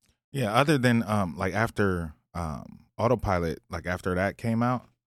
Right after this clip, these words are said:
I don't think I made another beat or recorded a song or anything until January.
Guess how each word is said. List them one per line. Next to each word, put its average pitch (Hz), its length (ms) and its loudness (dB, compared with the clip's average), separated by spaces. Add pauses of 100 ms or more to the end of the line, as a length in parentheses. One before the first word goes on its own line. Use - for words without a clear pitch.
(500)
I 123 60 6
don't 135 140 2
think 107 140 -2
I 95 60 0
made 95 200 0
another 85 320 -2
beat 90 420 -4 (320)
or 82 400 -2
recorded 92 460 0
a 78 40 -8
song 98 600 0
or 78 200 -4
anything 95 420 -2
until 76 280 -6
January. 76 560 -6